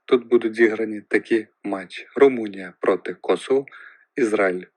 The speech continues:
проти Білорусі та Швейцарія проти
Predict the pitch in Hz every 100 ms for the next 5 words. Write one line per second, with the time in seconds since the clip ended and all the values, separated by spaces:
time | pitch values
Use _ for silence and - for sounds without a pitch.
0 | _ - 101 92 98 92 95 113 101 110
1 | 127 - 139 - - - _ _ _ -
2 | - 120 120 156 156 151 139 _ 110 107
3 | - 113